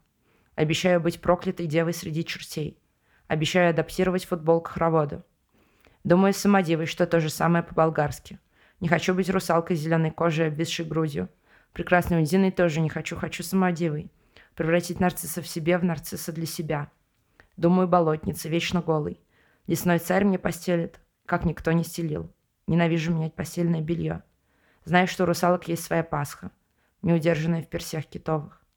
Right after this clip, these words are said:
Думаю о Горгонии, говорящей на языках всех живых существ. Её змеиными волосами. Думаю, чем больше времени отжила в одиночестве, тем больше думаю – как я выгляжу со стороны, когда меня никто не видит. Нет, не так. Думаю, можно ли вообще выглядеть,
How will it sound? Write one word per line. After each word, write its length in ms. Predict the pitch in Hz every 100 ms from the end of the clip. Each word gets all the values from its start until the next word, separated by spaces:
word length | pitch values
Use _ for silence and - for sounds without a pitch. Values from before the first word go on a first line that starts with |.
| _ _ _ - -
Думаю 280 | 175 190
о 20 | 190
Горгонии, 480 | 185 165 165 156 156
говорящей 480 | 156 165 170 -
на 100 | 165
языках 320 | 160 156 165 165
всех 240 | - 175
живых 260 | 160 165 160
существ. 540 | 160 - 156 151 - _ _ _ - _
Её 180 | - 165
змеиными 440 | 147 165 180 196 185
волосами. 560 | 180 175 170 165 160
Думаю, 340 | 156 170 175 170
чем 180 | 170
больше 300 | 165 175 -
времени 480 | 156 175 175 170 165 - _ - _
отжила 380 | 160 147 180 175
в 40 |
одиночестве, 600 | 165 165 180 202 190 -
тем 180 | - 170
больше 300 | 175 180 175
думаю – 380 | 175 165 151 - _ _ _
как 200 | - -
я 80 | 180
выгляжу 360 | 165 170 180 185
со 140 | -
стороны, 480 | - 180 180 170 143 _ _ _ _
когда 180 | - 170
меня 160 | 175 175
никто 300 | 170 - 196
не 120 | 185
видит. 300 | 175 156 -
Нет, 220 | 180 170
не 80 | 190
так. 340 | 185 151 - - _ - _ _
Думаю, 260 | 180 185 175
можно 220 | 196 214
ли 100 | 196
вообще 340 | 180 - 190
выглядеть, 560 | 160 185 208 175 170